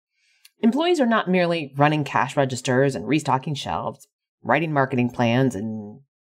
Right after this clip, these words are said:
developing software. They're playing a specific role on a team that aims to accomplish a larger goal. When we understand how reality is created with our words,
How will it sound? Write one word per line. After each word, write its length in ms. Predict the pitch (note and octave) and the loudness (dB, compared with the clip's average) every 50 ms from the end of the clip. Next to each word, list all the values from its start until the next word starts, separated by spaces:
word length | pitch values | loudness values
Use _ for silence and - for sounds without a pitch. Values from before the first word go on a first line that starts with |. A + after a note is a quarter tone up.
| _ | _
developing 400 | - - A2 C#3+ D#3+ - - A2 | -6 0 2 2 2 2 -4 -8
software. 560 | - - G3 A#3 A#3+ - - - - - - _ _ _ _ _ _ _ _ _ _ _ _ _ _ _ _ | -2 0 2 2 0 -2 -8 -20 -20 -20 -20 _ _ _ _ _ _ _ _ _ _ _ _ _ _ _ _
They're 100 | - D#3 C#3 | -12 -12 -8
playing 400 | - - G3+ G#3 A3 A#3 B3 B3 | -2 2 2 2 4 2 0 -2
a 60 | - | -6
specific 480 | - - - - - - A3+ - C4+ - - | -12 -12 -12 -8 -2 -2 0 0 -2 -4 -2
role 300 | D3+ F3 F3+ F#3+ G3 - - | 0 2 2 2 2 0 -4
on 80 | D#3+ | -8
a 60 | D3+ C#3 | -8 -8
team 480 | - - - E4 G3+ B2 - C3+ - _ _ _ _ _ _ _ _ _ _ _ _ _ - | -8 -6 -4 -2 -2 -4 -6 -10 -18 _ _ _ _ _ _ _ _ _ _ _ _ _ -8
that 160 | A#3 - - - | -8 -8 -4 -2
aims 460 | D3 C#3+ C3 B2 C3 C#3 D3 - - - _ _ _ | 2 2 2 4 2 0 -2 -6 -12 -20 _ _ _
to 140 | - - A#3 | -2 0 0
accomplish 400 | G3+ - C#3+ B2 A#2 - C3+ C3+ | 0 0 0 -2 0 0 -2 -2
a 40 | - | 0
larger 300 | C#3+ A#2 G2+ G#2+ - A#2 | -4 -4 -4 -4 -8 -6
goal. 460 | - - E3 D#3+ - - - _ _ _ _ _ _ _ _ _ _ _ _ _ _ _ _ _ _ _ | -2 0 0 0 0 -4 -10 _ _ _ _ _ _ _ _ _ _ _ _ _ _ _ _ _ _ _
When 200 | - A3 A#3 B3+ | -6 -2 0 2
we 220 | C#4+ - C#5 - - _ - | 2 2 0 0 -8 _ -2
understand 1000 | B3 C4 A#3+ A3 G3+ F3+ - - - - F3 D#3 C3 A#2+ A2 G2 - - - - - - _ _ _ _ _ _ _ _ _ _ _ _ _ _ _ _ _ | 0 2 4 2 2 0 0 -4 -2 0 2 2 2 2 0 -2 -6 -10 -16 -20 -20 -20 _ _ _ _ _ _ _ _ _ _ _ _ _ _ _ _ _
how 360 | - - - G3+ G#3 A3 A#3 | -14 -8 -2 0 2 2 2
reality 640 | G#3+ A#3 A3 F#3 E3+ D3+ D#3 D#3 E3 D#3 D3+ C3+ C3+ | 2 0 0 2 2 2 2 2 0 -2 0 0 0
is 120 | C3+ C3+ | 0 -2
created 640 | - - - - - D3 C#3 C3+ C3+ C#3 D3 C#3+ C3+ - _ _ _ _ _ _ _ _ _ _ _ | -6 -14 -12 -6 -2 2 4 4 4 2 0 -2 -4 -8 _ _ _ _ _ _ _ _ _ _ _
with 360 | C#3+ C#3 C#3+ E3+ F3 F#3 F#3 - | -8 -2 2 4 4 4 2 2
our 160 | D3+ D3+ D3 | 0 2 2
words, 720 | C3+ C3+ C#3+ C#3+ B2 G#2+ - - - - - - - - | 4 4 2 2 0 0 -2 -8 -12 -14 -18 -20 -20 -20